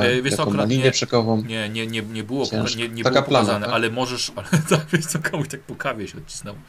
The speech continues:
Speaker 1: E, możesz, możesz zrobić sobie test żeglarstwa i zobaczymy, wiesz,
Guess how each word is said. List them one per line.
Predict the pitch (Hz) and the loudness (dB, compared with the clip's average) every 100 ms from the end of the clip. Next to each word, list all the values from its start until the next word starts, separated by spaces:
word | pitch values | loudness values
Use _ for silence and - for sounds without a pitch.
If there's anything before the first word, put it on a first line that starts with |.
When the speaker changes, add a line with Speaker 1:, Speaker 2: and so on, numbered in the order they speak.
| - - - - - - - - - 135 - | -20 -14 -12 -10 -8 -8 -10 -12 -12 -8 0
Speaker 1:
E, | 107 101 101 101 104 | 2 4 4 2 0
możesz, | 123 123 120 113 - | -2 0 0 0 -2
możesz | 117 110 | -4 -6
zrobić | 117 113 | -4 -4
sobie | - 110 | -4 -6
test | - 160 156 - | 0 2 2 -2
żeglarstwa | 113 110 110 127 139 - - - | -4 -4 0 2 2 0 -6 -8
i | 95 | -8
zobaczymy, | 104 104 101 120 113 | -8 -8 -10 -10 -10
wiesz, | 95 101 - | -8 -8 -8